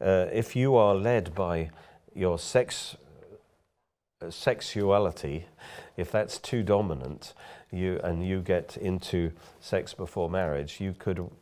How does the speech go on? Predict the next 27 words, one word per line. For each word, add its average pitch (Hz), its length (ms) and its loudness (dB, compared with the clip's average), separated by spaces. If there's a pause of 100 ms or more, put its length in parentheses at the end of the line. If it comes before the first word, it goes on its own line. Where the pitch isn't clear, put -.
(120)
probably 85 500 2
end 92 160 0
up - 160 -4
with 80 100 -6
the 82 80 -2
wrong 101 280 -2
person, 76 500 -6 (420)
marrying 104 420 2
someone 82 420 -4
who 87 140 -2
may 98 200 2
not 101 220 0
even 92 300 -4
be 117 160 0
a 170 80 0
Christian, 78 560 -8 (720)
uh, 90 80 -2
or 107 180 4
marrying 139 400 2
someone 117 440 -2
to, 98 240 -4
the, 98 220 -4
to - 180 -2
which 110 280 0
you're 107 240 2
not 117 300 -2
really, 104 560 0